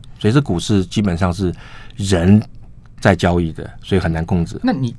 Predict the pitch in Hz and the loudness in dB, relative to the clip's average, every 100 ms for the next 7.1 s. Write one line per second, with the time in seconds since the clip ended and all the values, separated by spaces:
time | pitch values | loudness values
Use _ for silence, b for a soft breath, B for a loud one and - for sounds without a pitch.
0 | - - 131 131 131 170 190 156 113 131 | -14 -2 -2 0 0 2 4 4 2 -2
1 | 95 85 87 85 87 76 69 - 156 127 | -4 -4 -6 -8 -8 -10 -14 -6 -2 -2
2 | 110 127 95 80 80 92 - 123 82 - | -2 -6 -6 -8 -8 -10 -6 -4 -4 -8
3 | 82 67 - 73 151 127 87 90 98 104 | -10 -10 -12 -8 -6 -4 -4 -4 -6 -8
4 | 82 98 87 80 82 85 - - - 80 | -10 -10 -10 -10 -12 -12 -16 -16 -14 -10
5 | 131 131 113 101 107 92 127 123 - 90 | -6 -4 -4 -4 -6 -6 -4 -6 -6 -6
6 | 87 95 85 90 87 98 90 87 90 95 | -6 -6 -6 -4 -6 -6 -4 -4 -4 -4